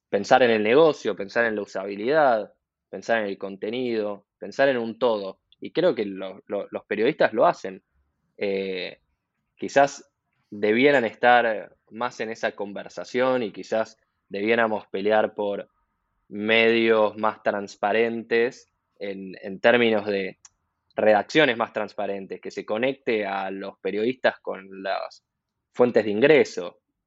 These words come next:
¿no? Con de dónde, de dónde viene la, la plata, cómo la tenemos, cómo vamos a ge-, a generar plata, cuáles son los objetivos del mes, ¿no? Meterlos en esa conversación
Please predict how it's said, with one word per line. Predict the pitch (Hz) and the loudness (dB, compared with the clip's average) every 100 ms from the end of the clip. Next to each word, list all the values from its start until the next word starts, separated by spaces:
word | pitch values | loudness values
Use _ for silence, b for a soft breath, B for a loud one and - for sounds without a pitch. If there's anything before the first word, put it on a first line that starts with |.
| _ | _
¿no? | 104 120 139 | -4 -4 -4
Con | - 98 98 92 92 | -8 -8 -10 -12 -6
de | 101 | 0
dónde, | 120 120 107 101 101 95 95 95 | 2 4 4 2 -4 -8 -12 -14
de | - - 98 | -18 -10 -2
dónde | 107 120 113 | 0 4 6
viene | 117 113 | 6 4
la, | 104 98 98 | 0 -2 -6
la | 87 101 95 | -6 -6 0
plata, | 123 131 113 110 | 4 4 2 -4
cómo | - 113 | -4 -6
la | 107 104 | -6 -6
tenemos, | 110 110 104 - _ _ _ | -10 -10 -12 -14 _ _ _
cómo | 123 120 | -2 2
vamos | 117 110 | 0 -2
a | 101 | -6
ge-, | 107 104 - | -6 -6 -6
a | 101 | -8
generar | 104 101 107 | -8 -6 -6
plata, | 107 127 123 - 110 107 | -2 2 2 0 -2 -2
cuáles | - 117 | -2 -2
son | 110 110 | -2 -8
los | 107 | -6
objetivos | 101 92 98 110 104 | -8 -10 -10 -6 -6
del | 101 107 | -6 -2
mes, | 127 120 110 - _ _ _ _ _ | 0 0 -2 -10 _ _ _ _ _
¿no? | 110 117 | -4 0
Meterlos | 107 104 147 147 - | 2 4 6 4 2
en | 117 | -4
esa | 123 113 | -2 -4
conversación | 104 101 98 - 101 - 120 131 | -2 -8 -10 -8 -10 -4 -2 -2